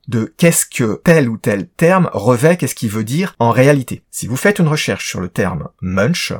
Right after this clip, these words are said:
notamment en anglais, vous trouverez approximativement la définition que je viens de donner, la description que je viens de donner. Probablement, vous sera présenté un petit peu différemment, mais l'idée sera la même. Et un des aspects principaux du munch, c'est que c'est un événement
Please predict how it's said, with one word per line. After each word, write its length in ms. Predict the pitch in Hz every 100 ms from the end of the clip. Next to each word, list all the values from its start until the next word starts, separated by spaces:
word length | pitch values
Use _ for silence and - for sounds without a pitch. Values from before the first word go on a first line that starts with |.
| -
notamment 380 | 117 147 170 165
en 100 | 131
anglais, 360 | 98 101 95 -
vous 160 | - 107
trouverez 480 | - 131 156 170 _
approximativement 1000 | 123 - 131 - 117 117 120 113 123 110 -
la 320 | 101 101 104
définition 560 | 110 - 117 - 123
que 200 | 110 -
je 80 | 101
viens 260 | 98 104 95
de 100 | 95
donner, 360 | 101 120 175 - -
la 100 | 101
description 420 | 123 - 123 120
que 120 | 117
je 80 | 92
viens 100 | 101
de 60 | 92
donner. 340 | 101 143 160 -
Probablement, 340 | - 123 127
vous 60 | 135
sera 140 | -
présenté 320 | 113 120 120 117
un 40 |
petit 140 | -
peu 140 | - 131
différemment, 480 | 113 123 113 165 160
mais 320 | 123 113 110
l'idée 320 | 117 120 147
sera 320 | 156 - 117
la 80 | 117
même. 240 | 98 82 - _
Et 80 | 113
un 40 |
des 160 | 110 139
aspects 200 | 175 185
principaux 600 | 170 143 143 - 127 -
du 180 | - 98
munch, 460 | 98 120 175 175 - - -
c'est 220 | - 175
que 100 | 123
c'est 200 | - 117
un 100 | 101
événement 640 | 101 110 123 135 170 190